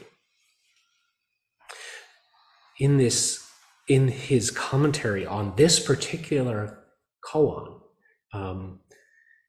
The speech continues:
Yamada Koan mentions that Harada Roshi, who was the founder of our Zen school in modern Japan,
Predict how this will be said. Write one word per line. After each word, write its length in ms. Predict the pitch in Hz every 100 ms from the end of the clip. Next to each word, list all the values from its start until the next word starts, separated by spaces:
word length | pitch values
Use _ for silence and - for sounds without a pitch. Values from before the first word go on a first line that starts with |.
| _ _ _ _ _ _ _ 120
Yamada 640 | 107 107 107 104 95 92
Koan 640 | - 120 104 95 87 87 - _ _
mentions 1120 | 101 104 107 - 104 90 87 85 - - - _ _ _ _ _ _ _ _ _ _ - _ _ -
that 140 | 92
Harada 460 | - 107 107 113 92
Roshi, 400 | 78 - - - -
who 120 | 156 151
was 640 | 131 120 107 - - _
the 80 | -
founder 640 | - - 123 143 110 87 -
of 160 | 92
our 280 | 92 95 92
Zen 320 | 90 95 92
school 500 | 90 - 110 95 90
in 200 | 98 90
modern 360 | 87 95 90 90
Japan, 640 | - - - 82 82 92